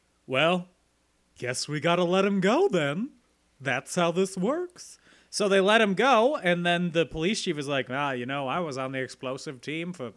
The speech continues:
ninety-four years in my olden job. This, we've been had, gentlemen. This is nothing more than your common, ordinary package." And then it explodes in his face, 'cause it was a mail bomb.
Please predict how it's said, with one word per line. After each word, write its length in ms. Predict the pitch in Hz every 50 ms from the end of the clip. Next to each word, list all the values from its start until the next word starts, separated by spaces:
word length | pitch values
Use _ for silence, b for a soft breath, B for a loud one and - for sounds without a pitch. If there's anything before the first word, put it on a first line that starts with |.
| _ _ - _ - _ _ _ _ -
ninety-four 580 | 117 131 175 214 214 202 - 208 214 220 226 214
years 600 | 202 226 285 330 349 254 151 131 110 107 - -
in 100 | 117 123
my 180 | 120 113 110 110
olden 400 | 131 185 262 214 143 123 117 107
job. 480 | 110 113 113 123 156 208 233 202 147
This, 400 | 135 180 247 277 - - - - _ _ _ _ _ _ -
we've 360 | 143 147 160 165 160 147 135
been 220 | 139 160 160 160 160
had, 680 | 147 135 151 180 180 180 175 165 151 139 127 120 120
gentlemen. 720 | 110 - 139 131 131 127 143 143 147 147 151 165 175 180 180 _ _ _ _ _ _ -
This 200 | 156 139 127 -
is 120 | 131 117 113
nothing 420 | 127 135 143 147 - 151 151 151
more 340 | 143 135 139 156 160 170 180
than 160 | 165 156 139
your 180 | 131 120 110 117
common, 520 | - - - 151 147 151 160 165 165 160 151
ordinary 560 | 135 139 143 143 147 147 143 147 151 156 160
package." 520 | 156 - 165 165 160 143 - - 117 101 -
And 160 | 143 170 220
then 100 | 285 311
it 100 | 320 302
explodes 520 | 302 - - - - 196 208 208 196 151
in 80 | 180 190
his 120 | 196 - -
face, 320 | - 165 135 120 - -
'cause 160 | - 170 -
it 100 | 180 180 170
was 260 | 160 170 165 147 127
a 60 | 139
mail 300 | 127 123 113 107 98 101
bomb. 380 | 98 101 95 92 87 92 101